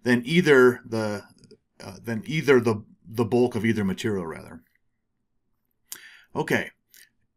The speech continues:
related to this material interface, there's also something called a phase boundary.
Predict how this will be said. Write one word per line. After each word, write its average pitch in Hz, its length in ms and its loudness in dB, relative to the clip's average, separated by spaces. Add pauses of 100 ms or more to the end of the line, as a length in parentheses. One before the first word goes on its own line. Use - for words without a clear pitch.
related 185 600 6
to 175 100 2
this 127 280 2
material 151 500 4
interface, 117 640 -2 (440)
there's 139 180 2
also 240 300 6
something 151 400 -2
called 101 240 -2
a - 20 -6
phase 98 400 -6
boundary. 131 640 4